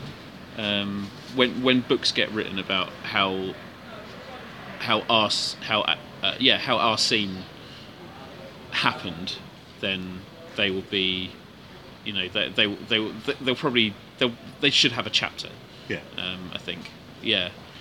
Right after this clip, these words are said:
Speaker 1: Uh, them, them and Ostentatious, I think.
Speaker 2: So when you're teching for Showstoppers or Ostentatious,
Speaker 1: Yeah.
Speaker 2: um, this is, um, there's an ongoing narrative. It's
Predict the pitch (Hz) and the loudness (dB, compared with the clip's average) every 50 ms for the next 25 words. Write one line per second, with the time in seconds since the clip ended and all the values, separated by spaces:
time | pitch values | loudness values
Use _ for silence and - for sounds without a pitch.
0 | - - - - - - - - - 101 101 104 101 107 135 131 127 87 117 151 | -16 -16 -16 -16 -16 -16 -14 -8 -4 0 2 2 2 6 6 6 6 6 6 6
1 | 139 131 123 117 113 110 107 107 - - - 110 - - 107 95 - 110 101 - | 6 8 8 6 4 4 0 -2 -4 -4 -4 -4 -4 -4 -4 -2 0 0 2 0
2 | - 95 - - - - - 90 - - - - - - - - - - - - | 0 -4 -4 -6 -8 -8 -10 -10 -10 -10 -14 -14 -14 -14 -14 -14 -16 -18 -18 -18
3 | - - - - - - - - - - - - - - - 120 110 110 120 151 | -18 -18 -18 -16 -16 -16 -16 -14 -14 -14 -10 -8 -6 -2 0 0 0 2 4 2
4 | 156 160 160 156 151 147 143 - - - - 143 - - - 113 104 98 92 - | 4 4 2 2 2 2 0 -4 -6 -2 -2 -2 -2 0 0 0 0 -2 -6 -4
5 | - 107 101 98 98 95 95 92 - - - - - 117 101 95 - 104 - - | -4 -2 -2 0 0 -2 -2 -4 -6 -8 -6 -4 -4 -2 -2 -4 -4 -6 -6 -8
6 | 101 87 92 98 90 - - - 90 85 95 95 87 - - 92 90 123 107 87 | -8 -8 -6 -6 -6 -6 -8 -8 -8 -6 -4 -4 -4 -4 -6 0 4 4 4 4
7 | - - - - - - 98 98 95 95 95 92 98 104 92 - - - - - | 2 -2 -14 -16 -14 -10 -6 -4 -2 -2 -4 -4 -6 -8 -8 -8 -10 -12 -12 -12
8 | - - - - - - - - - - 123 135 120 - - 127 110 104 101 98 | -12 -12 -12 -14 -12 -10 -10 -10 -8 2 2 2 4 4 4 4 4 4 4 4
9 | 92 - - - - - - - - - - - - 98 101 101 95 98 - - | 2 0 0 0 -6 -12 -12 -12 -12 -10 -4 0 4 4 6 4 4 2 -4 -6
10 | 113 104 120 131 143 147 151 139 135 127 117 110 107 107 104 101 98 92 - - | -4 -2 4 6 6 6 6 6 6 8 8 8 8 6 6 2 -2 -6 -8 -10
11 | - 107 113 110 98 87 - - - 92 - 98 92 - - - - | -2 4 4 4 4 4 0 -4 -8 -6 -4 -6 -6 -4 -4 -4 -4